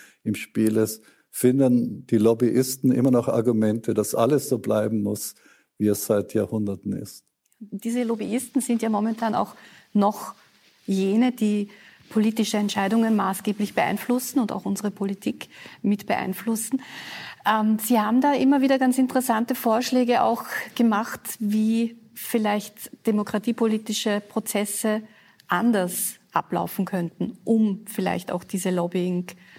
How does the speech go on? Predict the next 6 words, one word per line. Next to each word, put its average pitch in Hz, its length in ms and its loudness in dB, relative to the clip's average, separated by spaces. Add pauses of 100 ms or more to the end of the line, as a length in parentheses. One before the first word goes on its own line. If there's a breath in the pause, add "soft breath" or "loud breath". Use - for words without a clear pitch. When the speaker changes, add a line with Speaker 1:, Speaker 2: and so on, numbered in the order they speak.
(320 loud breath)
Speaker 2:
äh, - 180 -4
Strukturen 208 800 -2 (680 soft breath)
zu 190 420 -2 (760)
unterlaufen - 680 -2
oder 175 180 -2
durchbrechen. 180 840 -6